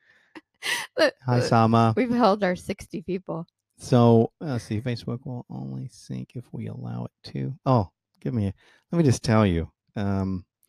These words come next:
Speaker 2: you know, th-, I, I'll have to do a real broadcast on, on this topic, uh,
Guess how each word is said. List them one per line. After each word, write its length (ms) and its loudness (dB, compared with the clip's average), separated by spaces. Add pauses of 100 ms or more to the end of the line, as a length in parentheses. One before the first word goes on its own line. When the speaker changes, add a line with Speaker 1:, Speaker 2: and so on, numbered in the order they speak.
(640)
Speaker 2:
you 80 0
know, 260 4 (300)
th-, 120 -8 (840)
I, 160 -6
I'll 240 2
have 220 2
to 100 0
do 180 6
a 60 6
real 420 4 (480)
broadcast 800 -2
on, 460 -2 (440)
on 180 -2
this 180 -4
topic, 380 -4 (380)
uh, 300 -12